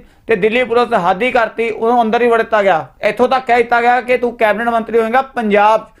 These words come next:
ਵਕੀਲ ਹੋਏਗਾ, ਆਪਣੀ ਅਦਾਲਤ 'ਚ। ਇਹ ਦਿੱਲੀ ਪੁਲਿਸ ਹੈ, ਉਰੇ ਪੈਂਦੀਆਂ ਲਾਠਾਂ, ਲਾਠਾਂ ਦਾ ਮਤਲਬ ਡਾਂਗਾ ਪੈਂਦੀਆਂ ਉਰੇ।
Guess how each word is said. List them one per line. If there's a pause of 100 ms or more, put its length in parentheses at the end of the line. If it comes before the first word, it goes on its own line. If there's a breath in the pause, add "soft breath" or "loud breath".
(240 soft breath)
ਵਕੀਲ
ਹੋਏਗਾ,
ਆਪਣੀ (120)
ਅਦਾਲਤ
'ਚ। (100)
ਇਹ
ਦਿੱਲੀ
ਪੁਲਿਸ
ਹੈ, (280 soft breath)
ਉਰੇ
ਪੈਂਦੀਆਂ
ਲਾਠਾਂ,
ਲਾਠਾਂ
ਦਾ
ਮਤਲਬ
ਡਾਂਗਾ
ਪੈਂਦੀਆਂ
ਉਰੇ।